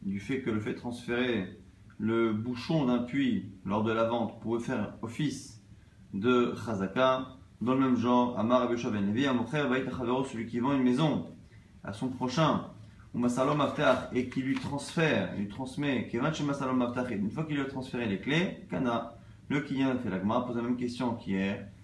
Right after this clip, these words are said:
Ridame, de quel cas parle-t-on et de quel Kinyan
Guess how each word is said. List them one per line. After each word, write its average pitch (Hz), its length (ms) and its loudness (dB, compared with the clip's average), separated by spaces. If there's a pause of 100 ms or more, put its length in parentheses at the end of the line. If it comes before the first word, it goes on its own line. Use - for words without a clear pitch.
(200)
Ridame, 131 720 2 (480)
de 107 60 -6
quel 160 260 2
cas 165 100 6
parle-t-on 139 420 2
et 120 60 2
de - 60 -2
quel 156 200 0
Kinyan 135 600 2